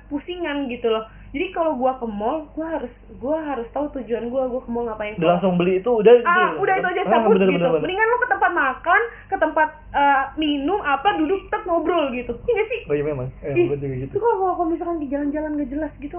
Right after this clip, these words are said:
Speaker 1: ya Allah, males banget, anjing.
Speaker 2: Ya, balik lagi konser kemarin.
Speaker 1: Balik.
Speaker 2: Eh, eh, nonton, itu nonton pertama tuh, Pensi tuh.
Speaker 1: Heeh.
Speaker 2: Terus yang kedua itu konser sama mantan gua.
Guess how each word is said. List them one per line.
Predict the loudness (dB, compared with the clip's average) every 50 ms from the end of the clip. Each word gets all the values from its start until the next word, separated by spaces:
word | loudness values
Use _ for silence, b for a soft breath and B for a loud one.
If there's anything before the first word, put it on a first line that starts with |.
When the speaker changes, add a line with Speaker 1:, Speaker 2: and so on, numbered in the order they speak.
| -10 -8
Speaker 1:
ya | -6 -4
Allah, | -4 -4 -4 -6
males | -8 -10 -10 -12 -10
banget, | -12 -10 -10
anjing. | -8 -10 -10 -8 -10 -8 -6 -6 -6 -6 -10 -12 -14 -2
Speaker 2:
Ya, | 0 0
balik | 2 2 0 0 0
lagi | 0 -2 2
konser | 0 0 2 2 -2 -2 -2 -4
kemarin. | -4 -2 -2 -2 -2 -2
Speaker 1:
Balik. | -2 -2 0 0 -2 -4 -8
Speaker 2:
Eh, | -6 0 2 2 2 2 2 0 0 -2 -4 -10 -8 -2
eh, | 0 2 2 2 2
nonton, | 2 0 -2 0 0 0 0 0 -2 -6 -8 -8 b b b b
itu | -6 -2
nonton | 0 0 0 0
pertama | 2 0 2 2 2
tuh, | -2 -2
Pensi | -4 -4 -4 -4 -2
tuh. | -2 -2 -4 -4 -8
Speaker 1:
Heeh. | -8 -6 -4 -4 -4 -4 -6 -12 -20 -12 -10
Speaker 2:
Terus | -10 -6 -4
yang | -4 -6 -4
kedua | -4 -4 -4 -4 -4 -2 0 0 0 0 0
itu | 0 -4 -4 -4
konser | -4 -4 -4 -2 -4 -4
sama | -4 -4 -6 -4 -4
mantan | -4 -4 -4 -6
gua. | -4 0 0 0 0